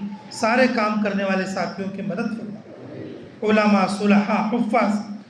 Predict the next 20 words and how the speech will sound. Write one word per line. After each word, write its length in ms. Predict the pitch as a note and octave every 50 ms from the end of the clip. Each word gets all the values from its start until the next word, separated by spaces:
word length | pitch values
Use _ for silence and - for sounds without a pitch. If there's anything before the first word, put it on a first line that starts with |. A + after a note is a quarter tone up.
| - - - - -
اللہ، 260 | A3 A3 A3 A3+ A3
مدرسے، 520 | A3 G3+ G#3 G3+ A#3+ A#3 A#3 - A#3 A#3 G#3+
مکتب، 420 | G3+ - A#3+ A#3+ - - C4 G#3+ - A#3 A3 - - - - - - - - -
اللہ، 260 | - A3+ A#3 A#3+ B3
ان 200 | A#3+ A#3+ A3+ A3
سب 360 | - - - D#4 - - - -
کے 100 | B3 A3+
لیے 180 | A3 A3 G#3 G#3 G#3 G#3
خیر 200 | G#3+ A3 A3 A3 A3 A3 - - - - - - -
عطا 260 | F#3+ G3 B3 C4 C4
فرما، 420 | B3+ A3+ - F#3 E3+ E3 D#3 - - - - D3+ D3+ - - - - - - - - - - - - - - -
عافیت 480 | - F#3+ G3+ G3+ G3+ G3+ C4+ C4+ B3+ -
عطا 200 | G#3 G3+ G#3 G3+ G3 -
فرما، 220 | G3+ F#3 F3+ E3 - - - - - - - - - -
ان 220 | - A3+ A3+ A3+ -
کے 100 | C4+ B3
معاونین 640 | B3 A#3+ A#3 A3+ A#3 B3 C4 - C4 C#4 C#4+ C4+
کی 380 | G3+ - A#3 G#3+ G#3 G#3 G#3 - - - - - A3
مدد 420 | G#3 G#3 B3 D4+ D#4 - - -
فرما۔ 460 | B3 A#3+ A3 G3+ F#3 - - F#3+ -